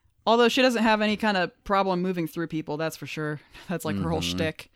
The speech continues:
Speaker 1: Um, anyways, so there's one more thing. There's Death Nail. Uh, remember those grave whales? Well, <laughs> at seventeenth level, you get this feature. When you use your Whales from the Grave feature, you can now deal the psychic damage to both the first and the second creature.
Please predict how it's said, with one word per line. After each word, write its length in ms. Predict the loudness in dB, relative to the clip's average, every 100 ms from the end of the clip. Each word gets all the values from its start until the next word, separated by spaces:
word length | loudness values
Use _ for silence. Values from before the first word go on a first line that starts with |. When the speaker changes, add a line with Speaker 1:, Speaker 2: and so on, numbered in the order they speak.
| _ -20 _ _ _ _ -4
Speaker 1:
Um, 400 | 2 4 2 0 -6
anyways, 460 | -2 2 2 0 0
so 340 | 4 6 4
there's 260 | 4 2 2
one 300 | 2 2 4
more 140 | 2
thing. 360 | 2 0 0 -2 -6 -20 -20 -4
There's 260 | 0 0 2
Death 280 | 2 2 0
Nail. 420 | -2 0 -2 -4 -6
Uh, 160 | -4 -2
remember 220 | -2 -2
those 360 | -2 -2 -4 -10 -14 -16 -6
grave 260 | 0 0
whales? 540 | 0 0 0 -2 -6 -12 _ _ _ 0
Well, 380 | 4 6 4 0 -10 -20 -20
<laughs> 340 | -20 -20 -14 -10
at 120 | 2
seventeenth 400 | 4 4 4 2
level, 300 | 4 4 2
you 100 | 0
get 140 | 0
this 160 | 0 -2
feature. 400 | -4 -2 0 2
When 160 | 2 2
you 60 |
use 240 | 4 4 4
your 100 | 2
Whales 540 | 2 4 6 6 4
from 160 | 0 0
the 80 |
Grave 460 | 0 0 4 4 2
feature, 400 | -2 -4 -2 0
you 100 | 0
can 140 | 0 2
now 160 | 2
deal 200 | 2 0
the 80 | 0
psychic 300 | 0 0 0
damage 340 | -2 -2 -4 -4
to 100 | 0
both 260 | 2 0
the 100 | -2
first 420 | -2 0 0 -2 -10 _ -2
and 260 | 2 6 6
the 80 |
second 280 | 4 0 -2
creature. 360 | -6 -8 -8